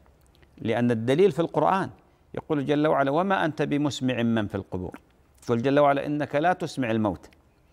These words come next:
هذا الكلام أن الميت يسمع الحي، وليس الحي يعلم ال-، ما، ما في، آه، بيته وما في الدنيا، هذا مجمع عليه.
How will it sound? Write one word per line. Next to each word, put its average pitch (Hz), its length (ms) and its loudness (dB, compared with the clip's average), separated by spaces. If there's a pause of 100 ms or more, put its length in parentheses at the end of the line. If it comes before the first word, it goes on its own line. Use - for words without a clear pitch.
(380)
هذا 120 220 2
الكلام 175 560 2 (640)
أن 120 140 0
الميت 185 680 0
يسمع 170 440 2
الحي، 139 360 0 (460)
وليس 170 400 2
الحي 196 340 2
يعلم 151 340 4
ال-، 127 500 0
ما، 127 220 0
ما 131 220 0
في، 120 380 0
آه، 107 640 0
بيته 127 420 0
وما 117 220 0
في 117 100 -6
الدنيا، 107 440 -4
هذا 151 260 0
مجمع 185 380 0
عليه. 110 340 -2